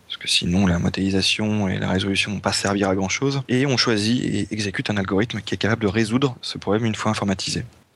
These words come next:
Donc comme j'ai dit dans un premier temps, il faut qu'on définisse notre domaine. Donc on a déjà parlé de, de ce qu'est un,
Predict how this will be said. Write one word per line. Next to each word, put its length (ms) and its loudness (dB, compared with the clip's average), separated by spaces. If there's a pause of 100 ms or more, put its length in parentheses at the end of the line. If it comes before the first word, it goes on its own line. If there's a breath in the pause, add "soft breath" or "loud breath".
(160)
Donc 120 6
comme 180 0
j'ai 120 0
dit 120 -2
dans 80 2
un 40 2
premier 240 0
temps, 160 -2
il 80 0
faut 100 -2
qu'on 140 0
définisse 560 0
notre 160 -2
domaine. 300 0
Donc 320 -8
on 40 0
a 60 2
déjà 240 2
parlé 320 2
de, 100 -8
de 680 -14
ce 120 -12
qu'est 100 -8
un, 140 -4